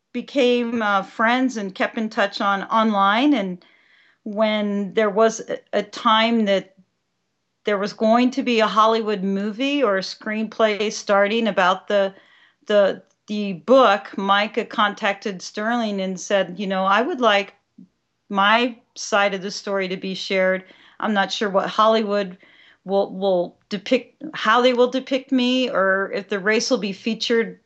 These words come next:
predominantly, but I think it'd be great if I could, you know, share my story or, or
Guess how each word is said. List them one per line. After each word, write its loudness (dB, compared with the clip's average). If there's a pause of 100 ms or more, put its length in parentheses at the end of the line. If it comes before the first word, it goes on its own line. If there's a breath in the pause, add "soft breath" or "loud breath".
(140)
predominantly, 2
but -2 (380 loud breath)
I 0
think -4
it'd -4
be -2
great 2
if -6
I 2
could, -6
you -6
know, -2
share -2
my 2
story 0
or, -2 (340 loud breath)
or 2